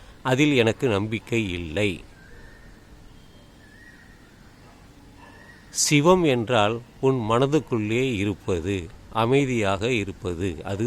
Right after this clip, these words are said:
சிவம். சிவபுராணத்தை சிவனை மையமாக வைத்து அவர்கள் அந்த அறுபத்தி மூணு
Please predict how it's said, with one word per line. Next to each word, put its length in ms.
சிவம். 500
சிவபுராணத்தை 920
சிவனை 480
மையமாக 760
வைத்து 420
அவர்கள் 460
அந்த 180
அறுபத்தி 480
மூணு 320